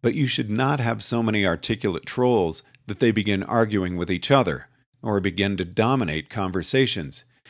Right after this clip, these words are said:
If you have one person around who is the famous guy who disagrees with everything, anyone with a more reasonable, more moderate disagreement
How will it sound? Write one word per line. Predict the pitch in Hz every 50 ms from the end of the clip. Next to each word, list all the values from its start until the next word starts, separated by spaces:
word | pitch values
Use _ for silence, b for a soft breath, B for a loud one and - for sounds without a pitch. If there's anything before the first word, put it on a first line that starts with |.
| B B B B B
If | - 139 -
you | 127 123 117
have | 113 101
one | 92 107 120 135 147 160 151
person | - - 147 151 135 - 135 113
around | 101 92 87 85 82 80 76 76 78
who | 92 107 107
is | 101 98 87 85
the | 104
famous | 95 - - 110 127 127 127 123 113 - - -
guy | - - 90 85 - 87 98 107 110 107
who | 113 113
disagrees | 104 90 107 104 - 110 101 95 101 110 120 120 120 113 90 98
with | 110 110 - - -
everything, | 117 127 123 120 104 87 - - 78 73 71 - - b b b b b b b b b _ _ -
anyone | 147 170 185 151 104 90 82 80 98
with | 107 104
a | 107
more | 110 113 107 101 95
reasonable, | 95 120 135 135 107 110 110 92 87 95 98 98
more | 98 98 101 101 92
moderate | 95 98 98 98 104 110 107 101 - -
disagreement | 107 101 - - 101 90 87 123 151 175 143 98 82 -